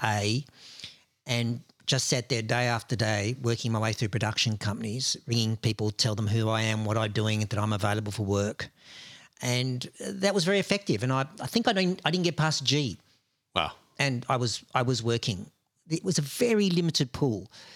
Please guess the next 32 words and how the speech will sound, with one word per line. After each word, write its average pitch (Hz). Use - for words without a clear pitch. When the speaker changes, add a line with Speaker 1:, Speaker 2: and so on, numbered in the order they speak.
Speaker 1:
Uh, -
the, 120
the 151
Speaker 2:
I 147
Speaker 1:
co- -
Speaker 2:
guess 214
there's, 147
there's 110
something 98
about 92
the 92
fact 90
that -
the 92
price 95
of 87
entry 92
was 82
so 90
significant 98
Speaker 1:
Exactly. 76
S-, -
very 127
Speaker 2:
that 104
Speaker 1:
significant. 104
Speaker 2:
it -
wasn't 101
a 87
crowded 80
marketplace. -
Speaker 1:
Absolutely 143
not. 127